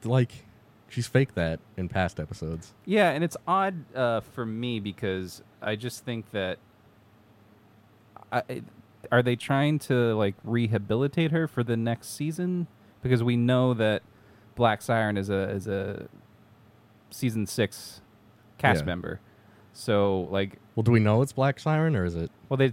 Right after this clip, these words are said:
Speaker 2: they just
Speaker 1: We
Speaker 2: said
Speaker 1: know Katie
Speaker 2: Katie
Speaker 1: Cassidy.
Speaker 2: Cassidy's coming back, but, like, I feel like they've already sh-, sailed that ship on Laurel coming back. Like, they teased it <laughs> early in the season and then, like, made a really plausible excuse for why Laurel could have come back,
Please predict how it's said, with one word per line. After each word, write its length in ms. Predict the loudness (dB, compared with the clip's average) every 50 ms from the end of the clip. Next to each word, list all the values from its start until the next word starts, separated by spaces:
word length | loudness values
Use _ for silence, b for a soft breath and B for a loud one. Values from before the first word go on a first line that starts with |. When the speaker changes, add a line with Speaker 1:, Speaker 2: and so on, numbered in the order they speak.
| 0 -6 -4
Speaker 2:
they 100 | -2 -2
just 100 | 2 4
Speaker 1:
We 60 | 4
Speaker 2:
said 60 | 4 4
Speaker 1:
know 60 | 4
Katie 160 | 4 2 2 2 2
Speaker 2:
Katie 40 |
Speaker 1:
Cassidy. 160 | 0 2 2 2
Speaker 2:
Cassidy's 320 | 0 0 -4 -6 -6 -6
coming 220 | -6 -6 -8 -8 -8
back, 220 | -8 -8 -8 -10 -10 -12
but, 120 | -12 -10
like, 180 | -10 -12 -12 -14 -18 -20 B B B B B B B B B B B
I 160 | B 0 0 2
feel 220 | 2 0 0 0
like 120 | 0 0
they've 160 | -2 -4 -2 0
already 260 | -2 -2 -2 -4 -6 -10 _ _ _ -20
sh-, 240 | -20 -18 -18 -16 -16
sailed 380 | -14 -8 -4 -2 0 0 0 -2
that 180 | -6 -8 -8
ship 280 | -8 -8 -6 -6 -6 -6
on 220 | -8 -8 -8 -6
Laurel 240 | -4 -2 -2 -2 -4 -6
coming 220 | -8 -10 -10 -8
back. 240 | -8 -8 -8 -6 -6
Like, 120 | -8 -8 -8 _ -12
they 120 | -12 -12 -12 -12 -16
teased 320 | -10 -6 -6 -6 -6 -6 -6
it 120 | -8 -8 -8
<laughs> 80 | _ -2
early 300 | -2 -2 -2 -4 -8 -8 -4
in 220 | -2 -2 -2 -2 -4
the 80 | -4 -6
season 420 | -4 -2 -2 -2 -2 -2 -2 -4
and 140 | -4 -4 -4
then, 180 | -4 -4 -4 -4
like, 300 | -4 -4 -4 -6 -8 -12 B B B B B B
made 240 | 4 4 4 4
a 60 | 4 2
really 400 | 0 0 0 0 2 2 0 0
plausible 600 | 0 2 2 4 4 4 2 0 0 0 0 -2
excuse 440 | -2 -4 -4 -2 0 0 0 -2
for 180 | -2 -2 0 0
why 360 | 2 4 4 4 4 2 2
Laurel 340 | 2 2 2 2 2 0 0
could 160 | 0 -2 -2
have 120 | -2 -2 -2
come 160 | -2 0 2
back, 360 | 2 2 2 2 0 -4